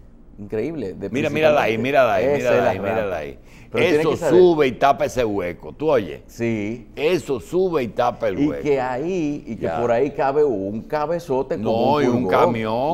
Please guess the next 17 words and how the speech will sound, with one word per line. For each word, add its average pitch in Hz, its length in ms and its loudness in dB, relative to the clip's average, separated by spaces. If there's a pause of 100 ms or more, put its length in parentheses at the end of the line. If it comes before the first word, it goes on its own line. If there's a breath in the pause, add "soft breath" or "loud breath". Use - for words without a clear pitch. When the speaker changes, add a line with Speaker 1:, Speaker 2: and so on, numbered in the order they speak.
Speaker 1:
un 110 80 -8
camión 113 580 -4
para 107 220 0
llevar 101 260 0
Speaker 2:
Esa, 156 380 4
Speaker 1:
todo. - 100 -10
Speaker 2:
esa 151 380 4
cosa 135 320 2
verde 117 580 2
es 120 220 -2
una 131 260 -2
rampa 113 580 -4
que 113 140 -2
es 120 100 -2
parte 131 440 -2
del 139 240 0
barco. 104 560 -4